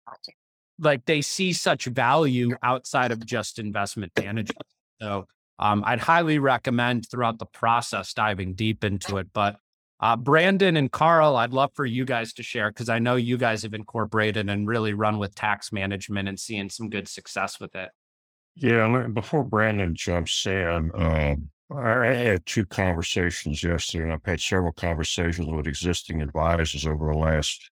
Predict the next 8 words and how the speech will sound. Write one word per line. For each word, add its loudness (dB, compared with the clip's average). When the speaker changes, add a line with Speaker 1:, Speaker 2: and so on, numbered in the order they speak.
Speaker 2:
couple 2
of 0
months, 4
uh, 0
about 0
the -6
tax -2
practice. 0